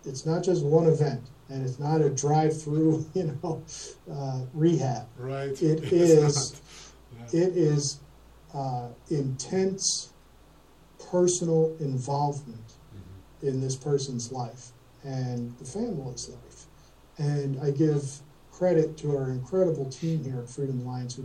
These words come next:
Speaker 1: pours their hearts and souls into this, who, um, takes these phone calls and, and has these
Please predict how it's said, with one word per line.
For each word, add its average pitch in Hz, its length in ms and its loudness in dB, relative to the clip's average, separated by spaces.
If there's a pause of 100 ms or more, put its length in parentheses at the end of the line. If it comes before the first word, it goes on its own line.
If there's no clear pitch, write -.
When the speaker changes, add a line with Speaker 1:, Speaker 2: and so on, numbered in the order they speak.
(100)
Speaker 1:
pours 185 340 0
their 135 140 -6
hearts 147 360 -2
and 120 100 -10
souls 139 480 -4
into 117 220 -10
this, - 680 -16 (160)
who, 143 120 -4 (360)
um, 120 360 -6 (920)
takes 196 360 -2
these 147 200 -2
phone 165 300 -2
calls 127 540 -4
and, 123 360 -6 (140)
and 120 180 -8
has 156 400 2
these 135 440 -2